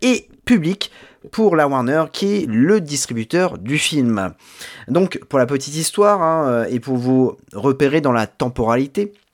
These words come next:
euh, dans les griffes d'un, des dragons rouges, en fait, alors ça va être très, très compliqué à dire. Dans les griffes du dragon rouge,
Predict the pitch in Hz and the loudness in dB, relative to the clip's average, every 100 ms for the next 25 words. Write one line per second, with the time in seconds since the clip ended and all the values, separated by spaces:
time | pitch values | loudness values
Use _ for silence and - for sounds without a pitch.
0 | _ _ _ _ _ _ _ - - - | _ _ _ _ _ _ _ -20 -18 -20
1 | - 117 120 139 160 165 165 165 160 120 | -4 0 2 2 2 2 2 2 2 -4
2 | 123 135 147 156 156 147 170 202 - - | -4 0 2 2 2 2 2 0 0 -4
3 | 131 127 170 175 - 120 113 123 117 _ | -4 0 0 0 -2 -2 0 -2 -4 _
4 | - 170 147 139 123 131 123 104 95 87 | -6 -4 -4 -4 -6 -2 -2 0 -4 -10
5 | - - - - - 123 156 170 156 202 | -12 -16 -16 -16 -14 -2 2 2 2 0
6 | 196 143 135 151 165 160 156 190 226 180 | 0 -2 0 0 2 -2 0 2 4 4